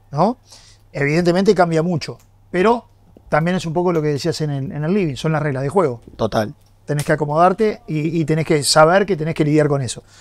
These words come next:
Speaker 1: Eh, muchos profesionales, mucha cantidad, eh, al final termina siendo contraproducente. ¿Con cuántos es lo ideal para poder trabajar?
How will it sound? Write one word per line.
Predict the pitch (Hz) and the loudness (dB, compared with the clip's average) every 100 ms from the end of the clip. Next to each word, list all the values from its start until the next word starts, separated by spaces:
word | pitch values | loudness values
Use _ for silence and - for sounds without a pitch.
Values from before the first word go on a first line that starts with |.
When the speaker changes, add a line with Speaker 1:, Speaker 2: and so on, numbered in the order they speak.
| - - - | -20 -20 -20
Speaker 1:
Eh, | - 156 160 160 156 160 - - _ _ - _ _ _ _ - | -16 -12 -8 -6 -8 -12 -18 -20 _ _ -20 _ _ _ _ -6
muchos | 135 202 269 262 | 0 2 2 2
profesionales, | 196 165 160 156 160 135 117 - - _ _ | 2 -2 -2 0 0 -2 -6 -12 -20 _ _
mucha | 156 180 185 180 | -8 -4 -2 0
cantidad, | 165 151 175 170 170 151 131 - - | 0 0 -2 4 4 4 -2 -12 -18
eh, | 139 143 220 | -16 -14 -4
al | 151 | -2
final | 151 175 180 247 | -2 0 4 2
termina | - 160 175 175 | 2 -2 0 -2
siendo | - 190 160 | 0 0 0
contraproducente. | 147 147 143 156 190 196 185 | -2 -4 -4 -4 -2 -2 -2
¿Con | 156 160 | -2 0
cuántos | 240 254 214 - | 0 2 2 0
es | 175 | -2
lo | 175 | 0
ideal | 160 156 165 180 | 0 2 2 2
para | 165 151 | 2 0
poder | 143 151 | 0 -4
trabajar? | 143 139 117 131 | -4 -6 -6 -10